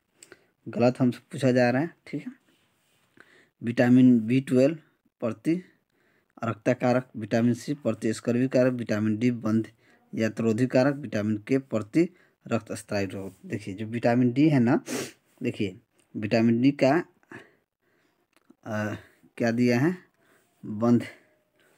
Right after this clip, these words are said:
बंधता रोधी कारक, यानी कि विटामिन डी के क्या हो जाएगा, यही आपका बंधता गलत हो जाएगा, यानी कि विटामिन डी जो है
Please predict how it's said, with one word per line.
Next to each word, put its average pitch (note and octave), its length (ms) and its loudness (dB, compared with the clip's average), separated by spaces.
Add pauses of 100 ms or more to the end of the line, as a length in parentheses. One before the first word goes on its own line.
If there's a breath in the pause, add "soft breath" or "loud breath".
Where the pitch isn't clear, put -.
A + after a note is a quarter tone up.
(340)
बंधता A#2 460 2
रोधी A2+ 300 0
कारक, G2 400 -6
यानी G#2 260 -2
कि A2+ 120 -8 (680 soft breath)
विटामिन A2 420 2
डी A#2 120 0
के A#2 180 -6
क्या C3 160 2
हो B2 100 2
जाएगा, G2+ 240 -2
यही G#2+ 320 0
आपका A2 260 -4
बंधता G#2 480 -8 (540)
गलत G2+ 440 -10
हो G2 40 -6
जाएगा, G2+ 360 -10 (480 soft breath)
यानी G2 240 -4
कि G#2 80 -4
विटामिन G2+ 480 -2
डी A2+ 180 0
जो A2 100 0
है A2+ 260 0